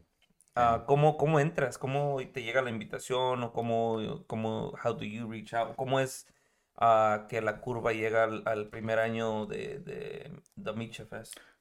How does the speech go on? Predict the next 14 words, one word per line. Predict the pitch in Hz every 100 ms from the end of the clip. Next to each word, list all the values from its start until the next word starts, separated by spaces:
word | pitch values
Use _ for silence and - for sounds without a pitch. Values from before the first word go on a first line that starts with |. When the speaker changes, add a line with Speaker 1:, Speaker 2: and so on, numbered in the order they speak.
| _ 98
Speaker 2:
They, | 92 104
uh, | 113 101
they | 92 101
do, | 110
like, | 107 92 -
uh, | 85 82 87 82
kinda | 90 90
like, | 82 78 90
um, | 85 85
tryouts, | 82 - 92 113 113 -
like, | 82 - 92
uh, | 85 -
prueban | - 87 92 85
el, | 80 82 90